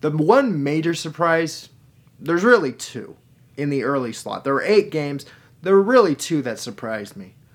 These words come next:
One was Atlanta. And yeah, they're two and oh, but it is a soft. I mean, they came back to win, and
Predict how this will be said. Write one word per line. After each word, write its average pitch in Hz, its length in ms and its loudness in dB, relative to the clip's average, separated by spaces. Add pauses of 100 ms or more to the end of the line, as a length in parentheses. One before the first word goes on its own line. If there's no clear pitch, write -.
(240)
One 233 380 2
was 175 200 2
Atlanta. 123 600 -10 (920)
And 175 320 -6
yeah, 208 260 2
they're 220 200 0
two 220 320 -2
and 170 100 -2
oh, 165 200 2
but 139 200 -2
it 180 100 -2
is 143 240 2
a 117 220 -6
soft. - 1040 -2 (840)
I 147 100 -6
mean, 165 240 -2
they 185 180 4
came 220 320 0
back 208 320 2
to 226 140 -4
win, 180 760 -4
and 127 360 -6